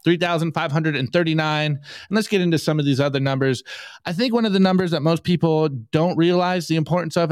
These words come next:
the percentage issued. Ninety-two point two three percent of all Bitcoins ever are already in circulation.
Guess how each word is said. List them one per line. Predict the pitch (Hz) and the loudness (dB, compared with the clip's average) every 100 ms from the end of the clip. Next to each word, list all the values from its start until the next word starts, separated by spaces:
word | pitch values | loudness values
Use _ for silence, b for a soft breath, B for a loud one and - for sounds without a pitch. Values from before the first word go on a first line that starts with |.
| - | 0
the | 156 | 0
percentage | 170 160 196 185 139 | 0 -2 0 0 0
issued. | 151 - 113 | -2 0 0
Ninety-two | 135 208 233 240 - 202 202 | 0 -2 0 0 0 2 2
point | 185 170 | 0 -2
two | - 202 208 202 b - | 0 2 4 2 b -2
three | 175 196 | 0 0
percent | - 175 - 170 - | -2 -4 -2 -2 -2
of | 143 - | -6 -4
all | 170 196 208 | -2 0 0
Bitcoins | 156 190 - 185 - - | 0 -2 0 0 -2 -4
ever | 208 220 247 240 - _ _ _ _ _ _ _ | -6 -2 -2 -2 -8 _ _ _ _ _ _ _
are | 147 147 | -6 -2
already | 175 196 190 175 175 160 _ _ 180 | 0 2 2 2 0 -2 _ _ -4
in | 196 185 - | 0 2 0
circulation. | - 180 147 151 147 135 117 85 67 | -2 0 2 2 2 0 -4 -6 -10